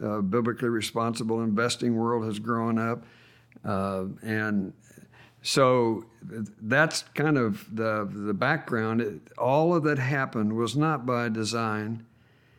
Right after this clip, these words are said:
Uh, it was by God's grace. And,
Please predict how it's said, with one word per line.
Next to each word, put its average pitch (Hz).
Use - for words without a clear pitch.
Uh, 110
it 117
was 110
by 117
God's 107
grace. -
And, 101